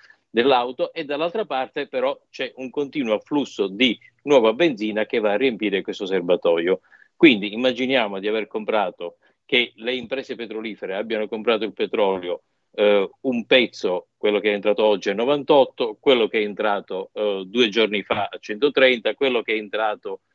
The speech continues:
due mesi fa, eh, a ottanta. Ovviamente, che poi entra nel grande serbatoio della compagnia petrolifera, si mischia. Non siamo in grado di dire se noi stiamo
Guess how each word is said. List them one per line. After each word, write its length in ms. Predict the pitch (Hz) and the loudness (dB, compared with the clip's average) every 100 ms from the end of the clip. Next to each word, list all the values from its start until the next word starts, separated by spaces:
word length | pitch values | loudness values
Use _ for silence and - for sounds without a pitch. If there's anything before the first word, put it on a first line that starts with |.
| _ | _
due 220 | - 127 123 | -2 2 2
mesi 280 | 120 - | 0 -4
fa, 320 | - 113 104 92 _ _ | -4 -2 -2 -2 _ _
eh, 300 | - 104 104 | -2 0 0
a 160 | - 107 | -2 -4
ottanta. 640 | 98 - 87 85 - 92 - _ _ _ _ | -4 -8 -10 -10 -14 -14 -16 _ _ _ _
Ovviamente, 680 | - 202 180 123 104 123 139 _ _ _ _ _ _ _ _ _ _ _ _ | 4 4 4 -2 -8 -10 -10 _ _ _ _ _ _ _ _ _ _ _ _
che 220 | 110 98 | -20 -20
poi 240 | 117 135 107 | -10 -8 -4
entra 420 | 127 135 117 104 | -4 -4 -4 -6
nel 200 | 101 110 | -6 -8
grande 340 | 104 131 123 107 | 0 0 0 -4
serbatoio 580 | 110 101 107 123 113 | -6 -6 -4 0 0
della 180 | 98 95 | 0 -2
compagnia 340 | 98 104 123 113 | -4 -4 -4 -2
petrolifera, 520 | 117 160 143 147 110 | 0 2 2 2 0
si 180 | - 107 | -4 -2
mischia. 400 | 139 120 - 92 | -2 -2 -6 -8
Non 140 | 110 | -2
siamo 180 | 139 165 | 2 2
in 80 | 131 | 2
grado 200 | 127 113 | 0 0
di 100 | 107 | -6
dire 240 | 123 117 | -8 -8
se 120 | 98 | -10
noi 140 | 110 117 | -12 -14
stiamo 400 | - 120 113 | -8 -10 -10